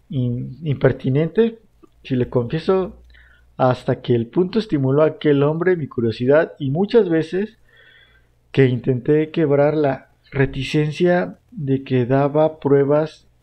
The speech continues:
en todo cuando a él mismo se refería.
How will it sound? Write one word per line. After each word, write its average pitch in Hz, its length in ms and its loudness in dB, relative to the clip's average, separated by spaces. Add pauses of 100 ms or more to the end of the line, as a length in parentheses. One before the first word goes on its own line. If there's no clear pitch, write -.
(160)
en 123 460 -4 (120)
todo 165 560 2
cuando 123 460 0
a 117 120 0
él 151 220 -2
mismo 156 480 -6
se 123 160 -10
refería. 113 640 -4